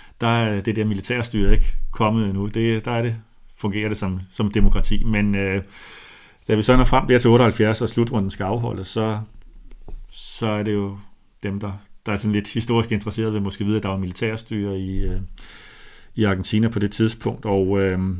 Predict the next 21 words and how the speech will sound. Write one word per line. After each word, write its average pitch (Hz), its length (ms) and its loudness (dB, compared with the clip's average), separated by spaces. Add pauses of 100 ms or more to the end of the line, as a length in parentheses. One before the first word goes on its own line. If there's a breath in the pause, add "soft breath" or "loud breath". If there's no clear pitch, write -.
(200)
det 113 140 2
bliver 123 180 4
sådan 120 200 2
et 120 60 -2
lidt 113 340 0 (1120)
underligt 135 520 6 (180)
V 123 400 2
M, 120 40 2
men, 113 320 0
øh, 95 180 0 (400 loud breath)
der 104 60 0
bliver 95 160 0
afholdt 113 280 0
der 107 120 -2
den 104 100 -2
argentinske 101 540 -4
vinter. 117 280 -2 (1080 loud breath)
Øhm, 98 880 2 (960)
og 110 280 4 (220)
med 113 160 0
argentinsk, 110 580 -4